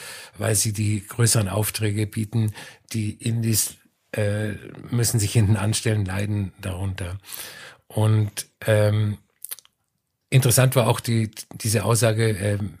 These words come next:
wer in den nächsten drei Monaten sein Album nicht fertig aufnimmt, also das Mastertape,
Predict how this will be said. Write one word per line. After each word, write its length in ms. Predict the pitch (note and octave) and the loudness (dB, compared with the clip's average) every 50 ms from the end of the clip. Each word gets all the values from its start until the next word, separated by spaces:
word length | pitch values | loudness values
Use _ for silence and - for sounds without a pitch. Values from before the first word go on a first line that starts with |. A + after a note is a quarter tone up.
| _ - - | _ -12 -6
wer 260 | G#2+ A2+ A#2 A2+ - | -2 0 0 0 2
in 100 | A#2 A#2 | 2 0
den 120 | A#2 G#2+ | 2 2
nächsten 280 | A2+ B2 - - C3+ B2 | 2 2 4 4 2 2
drei 220 | - A2 A2 A2+ | 2 2 2 4
Monaten 640 | A2 G#2 G#2+ B2 B2 B2 B2 - - A2+ A2 G#2+ - - - - - - - - - _ _ _ - | 4 6 6 6 8 6 6 4 4 2 2 2 0 -4 -14 -16 -16 -18 -18 -20 -20 _ _ _ -2
sein 240 | - A2+ G#2+ G2+ | 2 2 2 2
Album 360 | F#2 - A2 A#2+ B2 B2 A#2 A2+ | 4 2 4 4 6 6 4 4
nicht 200 | G#2+ - - - | 2 2 0 2
fertig 420 | - A#2 A2+ - - G2+ - - | 2 2 2 2 -2 -4 -2 -2
aufnimmt, 380 | G2 G#2+ G#2+ - B2 A2+ G2+ G2+ | -2 -2 2 2 4 4 4 2
also 180 | F#2+ F#2 G#2+ | 0 0 0
das 160 | G2 F#2+ F2 | 0 0 0
Mastertape, 600 | G2 G2+ G2 A2 G#2+ - A#2+ G#2+ - A2 G#2+ - | 0 2 2 2 2 2 2 2 2 2 0 -2